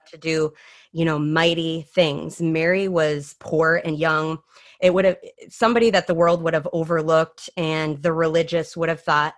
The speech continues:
she was useless for God's work. But God used her for the biggest act ever asked of by a human.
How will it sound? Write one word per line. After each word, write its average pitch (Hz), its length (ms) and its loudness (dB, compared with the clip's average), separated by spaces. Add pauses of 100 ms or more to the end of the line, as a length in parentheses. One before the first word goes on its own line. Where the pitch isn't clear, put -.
she - 220 -10
was 156 280 -12 (320)
useless 180 540 -2
for 165 180 -2
God's 151 480 -2
work. 151 460 -2 (100)
But 156 340 -2
God 175 320 2
used 175 320 -8
her 156 260 -2
for 151 360 -4 (380)
the 160 100 -8
biggest 180 480 0
act 165 640 -2
ever 160 400 -2
asked 156 380 -4
of 143 160 -8
by 147 140 -6
a 156 100 -6
human. 165 520 -6